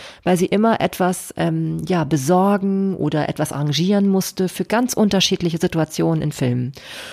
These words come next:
Und, äh, ja, das kann ich mir perf-, perfekt vorstellen, dass man dann total,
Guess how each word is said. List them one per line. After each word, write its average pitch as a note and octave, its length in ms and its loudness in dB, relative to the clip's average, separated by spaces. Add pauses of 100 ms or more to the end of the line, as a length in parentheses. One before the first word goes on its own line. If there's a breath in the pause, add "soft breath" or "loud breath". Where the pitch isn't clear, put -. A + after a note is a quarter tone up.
(200 loud breath)
Und, E3 360 4
äh, D#3+ 160 0
ja, E3 160 4
das - 180 -2
kann D#3 140 0
ich D3+ 120 -2
mir D3 120 2
perf-, D3 340 -2
perfekt - 420 -2
vorstellen, D#3 520 0
dass D3+ 180 -4
man D3 160 0
dann E3+ 320 2 (560 loud breath)
total, F3 760 2